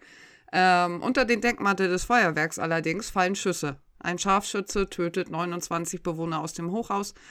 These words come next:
saß am Hochhaus gegenüber und hat, äh, von dort aus geschossen. Sehr treffsicher. Ein Schuss pro Person.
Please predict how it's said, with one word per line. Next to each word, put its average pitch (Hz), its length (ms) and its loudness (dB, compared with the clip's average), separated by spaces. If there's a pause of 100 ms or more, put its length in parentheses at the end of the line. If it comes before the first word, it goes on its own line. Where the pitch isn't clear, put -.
(180)
saß 175 340 4
am 170 220 -2
Hochhaus 175 420 -2
gegenüber 170 640 0
und 156 220 -6
hat, 151 320 -6
äh, 160 140 -2
von 170 180 -8
dort 151 220 -4
aus 160 160 -6
geschossen. 156 400 -4
Sehr 208 200 0
treffsicher. 208 640 -2 (680)
Ein 180 200 0
Schuss 180 260 -4
pro 180 200 -4
Person. 175 560 -2